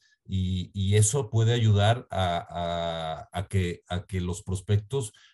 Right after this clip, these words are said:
puedan tener una mejor percepción de, de su branding, de su marca personal, que tú hablabas de eso también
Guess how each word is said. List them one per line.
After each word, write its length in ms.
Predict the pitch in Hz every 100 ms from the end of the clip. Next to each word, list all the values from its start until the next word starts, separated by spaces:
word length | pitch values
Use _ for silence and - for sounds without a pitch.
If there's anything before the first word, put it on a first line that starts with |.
| -
puedan 200 | 107 104
tener 180 | 113 113
una 140 | 123
mejor 360 | 110 110 104 120
percepción 760 | 110 107 - - 110 120 127 _ _ _
de, 440 | - 98 92 87 -
de 220 | 87 95
su 520 | - 104 92 87 80 82 -
branding, 600 | 101 104 113 127 139 117
de 80 |
su 140 | 98 101
marca 300 | 113 110 107
personal, 560 | 98 98 90 98 131
que 80 | 113
tú 240 | 104 104 104
hablabas 440 | 104 107 107 92
de 120 | 98
eso 240 | 101 107 -
también 580 | 95 92 95 95 95